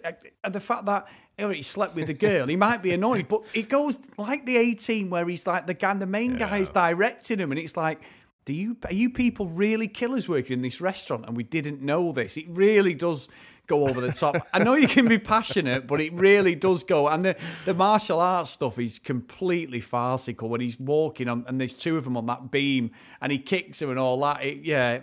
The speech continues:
Speaker 1: it, it's brilliant to watch, but it is proper Steven Seagal.
Speaker 2: Yeah, it's like a fifty-year-old bloke's put out a bit, isn't he? That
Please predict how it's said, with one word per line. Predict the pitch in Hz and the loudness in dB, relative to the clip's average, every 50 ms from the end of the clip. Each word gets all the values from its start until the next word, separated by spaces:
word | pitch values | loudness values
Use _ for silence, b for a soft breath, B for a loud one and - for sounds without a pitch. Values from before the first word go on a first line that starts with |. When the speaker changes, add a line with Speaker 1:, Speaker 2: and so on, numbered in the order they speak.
| - | -6
Speaker 1:
it, | - 196 214 214 233 | -8 -8 -6 -2 -2
it's | 240 208 - | -2 -2 -2
brilliant | - - 277 277 285 285 269 202 | -2 0 2 2 2 2 0 0
to | - 220 | 0 2
watch, | 196 190 175 139 131 127 - - | 4 6 4 4 4 -2 -6 -2
but | 147 131 | 0 0
it | 131 135 | 0 0
is | - 165 160 135 123 | -2 -2 -4 -4 -6
proper | _ - - 165 143 123 - 123 | _ -10 -8 -8 -8 -6 -6 -8
Steven | 107 - - 131 120 113 113 110 | -8 -8 -6 -6 -6 -6 -6 -8
Seagal. | 104 - 113 98 113 107 104 104 104 104 _ _ _ _ _ _ _ _ _ _ _ _ _ - | -10 -10 -10 -8 -8 -8 -8 -8 -10 -14 _ _ _ _ _ _ _ _ _ _ _ _ _ -10
Speaker 2:
Yeah, | - 98 87 82 85 | -8 -8 -6 -6 -8
it's | 92 98 - - | -10 -10 -6 -4
like | 127 123 120 117 - | -2 0 0 -2 -4
a | 110 | -6
fifty-year-old | - - 156 143 - - - 120 113 113 110 104 98 95 95 98 92 | -6 -4 -4 -4 -4 -4 -4 -2 -2 0 0 0 -2 -2 -4 -4 -4
bloke's | 87 98 98 95 92 92 - - - | -4 -4 -4 -4 -4 -6 -10 -14 -18
put | - - - 127 117 - | -12 -6 -6 -6 -4 -4
out | 98 101 104 107 - - | -6 -6 -6 -6 -6 -8
a | 113 | -6
bit, | 95 110 110 107 107 | -4 -2 -2 -2 -2
isn't | 113 110 101 113 | -4 -6 -6 -4
he? | 113 110 110 107 | -4 -4 -4 -2
That | 95 98 95 95 95 - | -4 -4 -6 -6 -8 -12